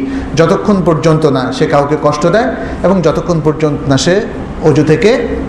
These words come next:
বের হয়ে যায়, তাহারাত থেকে বের হয়ে যায়, এতক্ষণ পর্যন্ত তার এই ফজিলতটা থাকে। দেখেন, যারা আজকে আমাদের সে সমস্ত ভাইদের কথা এখন স্মরণ করছি, যাদেরকে আল্লাহ সালাত আদায়ের তৌফিক দেননি,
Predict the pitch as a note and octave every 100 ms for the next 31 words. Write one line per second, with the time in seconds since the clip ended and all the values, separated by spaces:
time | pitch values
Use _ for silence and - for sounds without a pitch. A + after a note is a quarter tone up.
0 | - - D#3 G3+ D3+ C#3 B2 A#2+ C#3 D3
1 | D3 F3 E3 C4+ C4 - - - - C3+
2 | B2+ B2 A2+ B2 B2 A#2 A2+ - - -
3 | - D#3+ F3+ F3+ F3+ D#3+ - D3+ D#3+ D3+
4 | C#3 F#3 A3 - - - - D#3+ F3+ E3+
5 | C#3 C#3 C3+ C#3 D3 B2+ B2+ C#3 E3+ B2
6 | - - - - - B2+ D3 D#3 - D3+
7 | C#3+ C#3+ C3+ F#3 G#3+ F#3 - D#3 D#3 D#3
8 | D#3 D#3 D3+ C3 C#3+ C#3+ C3+ C#3 C3+ D3+
9 | A2 - - - - - B2+ C3+ D3+ -
10 | C#3+ B2+ - - - - D3 C3+ B2+ -
11 | D3+ D3+ D3+ D#3+ C#3+ C3+ B2+ - - -
12 | - C3+ A#2 C3 A#2+ B2 A#2+